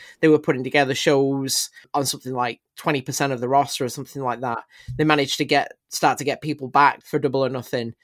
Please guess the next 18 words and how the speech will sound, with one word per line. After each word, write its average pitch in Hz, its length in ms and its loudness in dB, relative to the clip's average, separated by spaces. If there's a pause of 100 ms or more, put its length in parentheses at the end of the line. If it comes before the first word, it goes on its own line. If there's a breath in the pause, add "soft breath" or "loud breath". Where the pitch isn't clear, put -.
and 156 160 -4
put 175 200 2
together 147 380 2
a, 131 360 -2
a, 160 60 -4 (160)
a 147 60 -10
super 156 340 -4
solid 139 360 0
card. 151 420 4
I 139 60 -2
mean, 143 300 -4 (180 soft breath)
creatively, 202 640 4
again, 135 400 0
pivoted, 185 560 0 (260)
you 175 80 -6
know, 131 160 0
struggling 156 480 4
for, 143 340 2